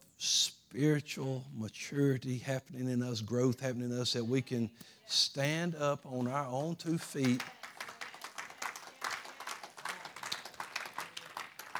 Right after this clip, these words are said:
and live our life for God so we can be about the Great Commission,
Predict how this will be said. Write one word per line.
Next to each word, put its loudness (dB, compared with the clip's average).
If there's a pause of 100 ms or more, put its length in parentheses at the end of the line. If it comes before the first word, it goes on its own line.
(400)
and 6
live 10
our 6
life 6
for -6
God 2
so -2
we 4
can -4
be 4
about 0 (720)
the -4
Great 6
Commission, 2